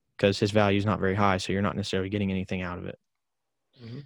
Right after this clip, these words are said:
Speaker 1: The only thing that we can really look at is the Pacers offer, but I do feel like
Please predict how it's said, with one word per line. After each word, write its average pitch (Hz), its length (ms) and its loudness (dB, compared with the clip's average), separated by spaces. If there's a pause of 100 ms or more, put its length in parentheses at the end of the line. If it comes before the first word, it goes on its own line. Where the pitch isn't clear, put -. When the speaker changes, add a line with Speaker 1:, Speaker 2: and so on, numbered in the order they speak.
(460)
Speaker 1:
The 101 120 2
only 104 220 6
thing 104 300 2
that 98 220 0
we 107 140 0
can 101 160 -2
really 101 180 2
look 104 220 0
at 90 240 -4 (680)
is 101 180 -2
the - 100 -4
Pacers 107 400 2
offer, 95 320 0
but 98 160 -2
I 95 80 2
do 101 160 2
feel 101 200 2
like 95 220 0